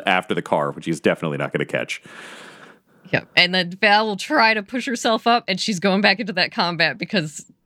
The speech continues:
Speaker 2: th-, th-, she fucked this. This is,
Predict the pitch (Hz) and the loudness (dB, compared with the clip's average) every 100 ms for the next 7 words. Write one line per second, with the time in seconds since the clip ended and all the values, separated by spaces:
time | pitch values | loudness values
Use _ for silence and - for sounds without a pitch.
0 | _ - _ _ - 180 - 247 240 - | _ -20 _ _ -2 0 2 2 2 2
1 | 247 233 - 190 165 - - 226 240 262 | 0 0 -2 -2 -2 -4 2 2 2 -4
2 | 220 | -6